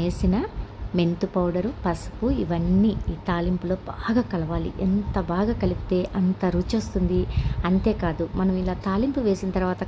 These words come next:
కలుపుతున్న కొద్దీ కలర్ కూడా బాగా వస్తుందండి. ఇలా బాగా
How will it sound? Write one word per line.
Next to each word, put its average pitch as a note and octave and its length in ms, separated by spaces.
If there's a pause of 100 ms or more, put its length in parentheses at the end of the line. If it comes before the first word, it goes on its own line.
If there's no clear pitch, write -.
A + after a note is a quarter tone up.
కలుపుతున్న A#3+ 460 (120)
కొద్దీ D#3+ 300 (180)
కలర్ G3 400
కూడా G3+ 140 (120)
బాగా F#3 340
వస్తుందండి. E3 540 (600)
ఇలా A#3 120 (100)
బాగా G#3 180